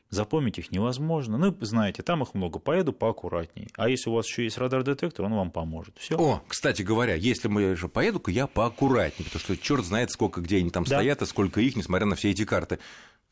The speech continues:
Speaker 2: Цель достигнута?
Speaker 1: Вы опять клоните к тому,
Speaker 2: Не,
Speaker 1: что,
Speaker 2: нет, я,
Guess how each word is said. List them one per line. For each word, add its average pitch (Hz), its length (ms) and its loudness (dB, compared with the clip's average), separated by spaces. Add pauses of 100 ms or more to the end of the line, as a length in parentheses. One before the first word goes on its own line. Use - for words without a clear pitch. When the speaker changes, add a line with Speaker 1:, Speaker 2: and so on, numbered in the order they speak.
(140)
Speaker 2:
Цель 165 180 2
достигнута? 202 580 0 (140)
Speaker 1:
Вы 107 160 2
опять 123 240 0
клоните 113 320 0
к - 40 -10
тому, 143 200 2
Speaker 2:
Не, 214 60 2
Speaker 1:
что, 185 120 2
Speaker 2:
нет, 143 120 2
я, 151 100 2